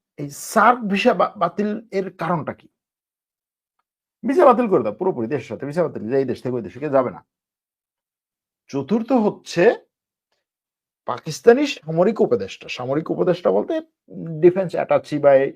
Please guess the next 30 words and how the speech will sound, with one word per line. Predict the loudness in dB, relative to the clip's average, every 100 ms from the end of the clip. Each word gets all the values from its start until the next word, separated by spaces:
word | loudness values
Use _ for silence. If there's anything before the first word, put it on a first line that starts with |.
| -10
বিমান, | -2 0 0 -2 -6
বিমান | -4 0 2 2
বাহিনী, | 0 0 -8
সেনাবাহিনী, | -8 -2 -2 -2 -6
নৌবাহিনীর | -4 -2 0 0 -2
উপদেষ্টা | -4 -4 -4 -4 -2
আছে | -2 -4
পাকিস্তানের | -4 -6 -4 -12 2 2 4 2 2
যে | 2 0 -2 -18 _ _ -10 -8
ভারতে | 2 6 6 4 -2
থাকা, | -4 0 2 0
আহ, | -2 _ _ _ _ 0 2 2 0 -8 -8 4
দূতাবাস | 6 8 8 4
সেখানে। | -2 -10 -14 _ _ _ _
এটা | 4 6
অবশ্য | 6 2 -2
প্রশ্ন | 0 2 2 0 -16 -12
যে | -8 -8
দুই | -8 -6 -6 0
দেশ | 0 0
শত্রু | -4 -4 -4 _ -4
শত্রু | -2 0 -2 0
অবস্থা, | 0 0 -4 -4 -4 -10 -20 _
এদের | 0 2 2
মধ্যে | 0 0 -4
কোনো | -2 -2
সামরিক, | -2 -6 -6 -2 0 0 0 -6 _ _ _ _ 0
আহ, | 4 4 2 -6
কি | -2
বলে, | -2 -2